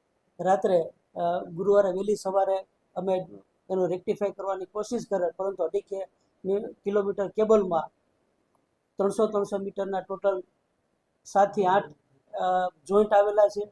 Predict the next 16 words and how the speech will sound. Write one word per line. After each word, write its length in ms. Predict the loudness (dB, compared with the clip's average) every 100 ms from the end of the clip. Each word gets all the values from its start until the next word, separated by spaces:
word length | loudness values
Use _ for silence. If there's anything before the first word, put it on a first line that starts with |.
| _
આ 40 | -8
એક 120 | -4 -2
એક 160 | -2
જોઈન્ટ 240 | 0 -2 -4
અમે 160 | -12
ખોલાવી 540 | -8 0 4 6 4 -4 _ _ _ -2
અને 140 | 0
વળી 240 | 2 2
પાછા 380 | 4 4 4 0 -2 _ -2
ટ્રાયો 420 | 2 2 0 -6 _ _ _ -2
આપી 320 | 0 0 -2
અને 260 | -2 0 0 0 -2
એમાં 420 | 4 6 4 0 _ _ _ _ _ _
એનો 340 | 2 4 4 0
ચોક્કસ 400 | -2 2 2 2
અમે 360 | 0 2 2